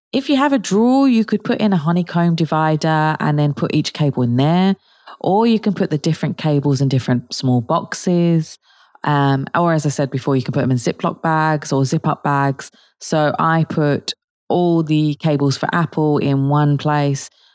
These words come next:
um, T V and H D M I in another, and adapters and plugs in one box, and then anything for travel in another area as well.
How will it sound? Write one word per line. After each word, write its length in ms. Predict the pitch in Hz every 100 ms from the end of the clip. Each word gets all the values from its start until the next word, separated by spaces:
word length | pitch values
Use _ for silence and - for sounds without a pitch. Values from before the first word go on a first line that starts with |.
| -
um, 600 | 131 131 127 127 123 110 -
T 200 | - 190
V 100 | 165
and 80 | 151
H 200 | 151 147
D 80 | 139
M 100 | 139
I 140 | 139
in 100 | 131
another, 360 | 127 151 175 165
and 400 | 160 160 156 143
adapters 480 | 135 151 - 143 131
and 120 | 131
plugs 560 | - 135 123 - - - -
in 220 | 131 127
one 200 | 131 127
box, 420 | 131 123 - -
and 160 | - 135
then 100 | 131
anything 320 | 139 131 135
for 100 | -
travel 580 | - 156 156 139 139 135
in 160 | 131
another 340 | 131 131 131 -
area 300 | 127 120 120
as 100 | 120
well. 260 | 117 113